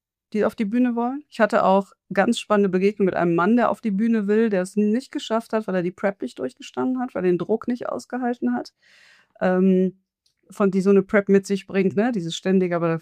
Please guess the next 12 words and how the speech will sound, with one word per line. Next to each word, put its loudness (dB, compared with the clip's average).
wie -12
gesagt, -6
da -6
können -2
wir -2
gerne -4
in -2
Ruhe 0
jetzt -4
mal -4
drüber -8
sprechen, -6